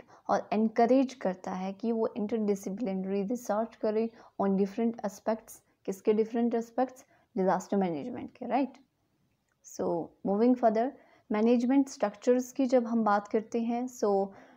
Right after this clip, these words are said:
जो ये इंस्टीट्यूट है, this is headed by Union Home Minister, Ministry of, uh, Home Affairs के पास, uh, uh, जो है ये होता है। जो जनरल बॉडी होती है इसमें फ़ोर्टी टू मेंबर्स की, जिसमें एमिनेंट स्कॉलर्स होंगे आपके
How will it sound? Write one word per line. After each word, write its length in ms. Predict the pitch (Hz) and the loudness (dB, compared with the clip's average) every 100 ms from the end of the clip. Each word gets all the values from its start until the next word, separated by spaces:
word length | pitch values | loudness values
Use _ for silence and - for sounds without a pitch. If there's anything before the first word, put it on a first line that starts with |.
| _ | _
जो 220 | 208 220 226 | 2 4 6
ये 200 | 220 220 | 4 2
इंस्टीट्यूट 640 | 208 208 240 226 247 247 | 0 -2 -4 0 2 2
है, 320 | 247 202 - | 0 -4 -4
this 240 | - 226 233 | -4 -2 0
is 160 | 233 226 | -2 -4
headed 360 | 202 190 214 | -4 0 0
by 160 | 214 202 190 | 2 2 2
Union 200 | 196 208 214 | 2 0 0
Home 200 | 196 196 | 0 0
Minister, 420 | 196 190 - 226 311 _ _ _ _ _ - 180 | 0 -2 -4 -6 -6 _ _ _ _ _ -8 -2
Ministry 480 | 190 196 190 - 214 | 0 0 -2 0 2
of, 60 | 202 - | 0 2
uh, 240 | 185 175 - - 196 | 4 4 0 -8 -2
Home 220 | 208 196 | 2 2
Affairs 360 | 196 190 196 202 | 4 4 4 2
के 140 | 226 | -2
पास, 380 | 208 190 190 190 190 | 0 0 0 -2 -2
uh, 180 | 185 185 - - _ - | -2 -4 -14 -20 _ -4
uh, 140 | 185 185 | -2 -2
जो 200 | 185 180 | -2 -2
है 180 | 185 | -2
ये 80 | 175 | -2
होता 320 | 185 175 175 | 0 -2 -2
है। 380 | 214 220 277 - _ _ _ | -4 -4 -6 -10 _ _ _
जो 100 | 196 | 0
जनरल 400 | 190 208 220 240 | 4 4 4 4
बॉडी 420 | 247 208 196 196 | 2 6 6 6
होती 280 | 240 208 208 | 2 0 0
है 60 | 214 | -2
इसमें 240 | 208 226 | 0 -2
फ़ोर्टी 320 | 220 185 190 | 0 -2 -2
टू 140 | 208 226 | -2 0
मेंबर्स 440 | 196 190 202 202 | 2 0 0 -4
की, 160 | - 240 | -6 -6
जिसमें 460 | 220 226 247 240 - | -6 -2 -2 -2 -2
एमिनेंट 440 | 196 214 220 240 | -2 0 0 0
स्कॉलर्स 640 | 233 - 185 185 208 214 220 | -2 -2 0 0 0 -2 -4
होंगे 260 | 185 185 202 | -4 -2 -4
आपके 400 | 185 185 226 | -4 -6 -6